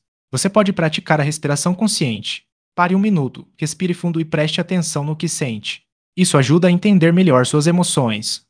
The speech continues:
Quais são algumas técnicas de mindfulness fáceis para iniciantes? Experimente a meditação guiada ou a caminhada consciente.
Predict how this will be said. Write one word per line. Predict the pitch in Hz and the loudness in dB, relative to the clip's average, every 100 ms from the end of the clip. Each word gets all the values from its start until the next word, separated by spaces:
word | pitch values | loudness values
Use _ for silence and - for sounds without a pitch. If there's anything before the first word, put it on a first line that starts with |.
| _ _ - | _ _ 0
Quais | 214 | 0
são | 220 208 | 2 0
algumas | 190 190 185 | 2 2 2
técnicas | - 175 165 160 156 | 0 -2 0 -2 2
de | 175 | 4
mindfulness | 196 208 175 165 180 | 2 2 0 0 0
fáceis | - 156 156 185 | 0 0 0 -2
para | - 151 | -2 -2
iniciantes? | 139 151 - 151 117 - - - - _ _ _ | -2 -2 0 0 -2 -6 -10 -12 -12 _ _ _
Experimente | 175 156 196 170 156 | -8 0 2 4 2
a | 160 | 2
meditação | 170 202 220 214 185 180 | 2 2 2 2 2 4
guiada | 151 135 147 147 | 4 4 2 -2
ou | - | -2
a | 143 | -2
caminhada | - 175 180 175 185 | 0 2 4 4 2
consciente. | 185 190 - 131 113 - - | 2 2 2 -2 -2 -6 -8